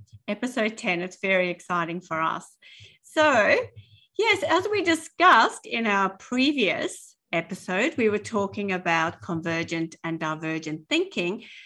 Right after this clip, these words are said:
in a pretty general way. Um, um, we had a fabulous example of this thinking from Ortal, where she suggested that students maybe open an ice cream shop and come up with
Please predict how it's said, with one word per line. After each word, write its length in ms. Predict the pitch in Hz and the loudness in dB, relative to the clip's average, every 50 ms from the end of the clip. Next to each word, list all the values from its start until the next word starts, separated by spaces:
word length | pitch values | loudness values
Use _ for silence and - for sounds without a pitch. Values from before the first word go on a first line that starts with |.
| - _ _ | -20 _ _
in 140 | 302 330 370 | 2 2 2
a 80 | 427 440 - - _ | 2 0 -4 -10 _
pretty 300 | - - - 370 392 523 539 440 466 - | -8 -2 -2 0 2 2 0 0 -4 -6
general 760 | 202 - 196 185 180 180 180 175 175 175 175 175 170 170 - - _ _ _ _ | -4 -2 0 0 0 0 0 0 0 0 0 0 -2 -4 -6 -14 _ _ _ _
way. 520 | 190 185 170 175 190 240 339 480 508 - - - - - - _ - - _ | -4 -2 0 0 0 0 0 -2 -4 -8 -16 -20 -20 -20 -20 _ -20 -8 _
Um, 400 | 208 202 202 196 190 202 208 - - - - - - | 0 2 4 4 4 2 0 -2 -6 -10 -12 -8 -4
um, 340 | 196 185 190 190 190 185 185 | -2 0 0 0 -2 -2 -2
we 160 | 196 214 208 | 0 0 0
had 220 | 226 240 233 220 | 2 2 2 2
a 60 | 220 202 | 0 -2
fabulous 600 | - - - 240 240 247 233 233 220 208 - - | -4 0 4 4 4 6 4 0 -2 -2 -4 -6
example 680 | 185 - - 180 170 175 180 190 - 214 190 185 - - | -8 -6 -4 -2 0 0 -2 -2 -2 -2 -2 -2 -4 -2
of 420 | 185 180 170 170 175 170 170 175 - _ _ _ _ _ | -2 0 2 2 2 0 -2 -4 -10 _ _ _ _ _
this 180 | - 185 175 175 | -6 -6 -6 -6
thinking 480 | - _ - 190 185 185 - 202 185 | -10 _ -4 -2 -2 -2 -2 -4 -4
from 260 | 180 - - 175 180 | -4 -4 -6 -6 -6
Ortal, 460 | - - 185 190 190 - 254 277 370 339 | -4 -2 -2 -2 -2 0 0 2 2 4
where 160 | 254 220 214 | 2 2 2
she 160 | 214 - 214 | 0 -4 -6
suggested 640 | 214 - 214 185 190 190 185 185 - - 185 185 | -6 -4 -6 -4 -4 -4 -4 -4 -6 -8 -8 -6
that 200 | - 175 107 - | -4 -6 -6 -6
students 600 | - - - - - 185 185 180 175 175 170 - _ | -12 -18 -16 -8 -4 -4 -2 -2 -2 -4 -8 -8 _
maybe 380 | 180 170 170 170 175 175 - | -4 -4 -2 -2 -2 -4 -4
open 380 | - 180 180 180 180 180 160 156 | -4 -4 -4 -4 -6 -8 -8 -8
an 120 | 151 147 - - | -8 -10 -6 -2
ice 240 | 220 262 320 311 | 0 0 0 -2
cream 240 | - - 254 233 226 | -4 -4 -4 -4 -2
shop 300 | 220 220 214 208 208 208 | -4 -2 -4 -4 -4 -4
and 100 | 202 190 | -10 -12
come 180 | - - 196 196 | -6 -6 -2 0
up 200 | 185 185 190 - - - - - - _ _ | 0 -2 -2 -6 -16 -20 -20 -20 -20 _ _
with 240 | 208 202 202 - | -4 -4 -4 -4